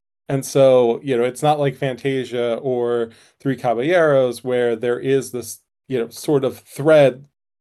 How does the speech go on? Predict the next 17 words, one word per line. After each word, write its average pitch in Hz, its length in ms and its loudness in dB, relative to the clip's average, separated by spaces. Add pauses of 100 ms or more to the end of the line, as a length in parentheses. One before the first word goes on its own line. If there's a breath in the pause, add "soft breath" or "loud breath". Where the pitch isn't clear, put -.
(140)
The 143 140 -2
package 160 520 2
doesn't 151 280 4
have 143 220 0
any 139 140 -2
wrapping 135 460 0
<laughs> - 0 -
around 123 580 -4 (180)
the 139 220 -6
individual 123 520 -4
pieces. 120 880 -6 (300 loud breath)
Very 135 220 2
much 127 240 -4
just 117 400 -4
moving 131 360 -4
you 123 160 -4
from 113 500 0